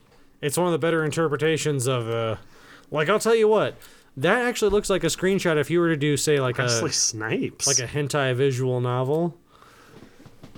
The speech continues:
Speaker 1: about,
Speaker 2: <laughs>
Speaker 1: like, a bi-, bi-, ooh, ooh, there you go. A hentai visual novel based on the Da Vinci Code.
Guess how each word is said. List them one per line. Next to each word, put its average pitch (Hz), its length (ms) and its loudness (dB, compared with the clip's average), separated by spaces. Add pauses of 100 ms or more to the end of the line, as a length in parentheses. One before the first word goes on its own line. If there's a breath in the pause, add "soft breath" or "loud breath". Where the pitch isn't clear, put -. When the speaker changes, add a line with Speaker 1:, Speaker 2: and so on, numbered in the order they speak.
(160)
Speaker 1:
about, 151 520 4
Speaker 2:
<laughs> - 0 -
Speaker 1:
like, 123 460 -6
a 131 120 -10
bi-, 147 280 -2 (180 loud breath)
bi-, 285 140 2 (100)
ooh, 262 160 2 (160)
ooh, 262 200 4 (100)
there 262 140 4
you 247 100 2
go. 185 180 2 (160 loud breath)
A 151 100 0
hentai 240 460 2
visual 226 360 4
novel 190 400 4
based 175 300 4
on 190 100 4
the 170 60 4
Da 160 100 2
Vinci 151 360 2
Code. 117 400 -2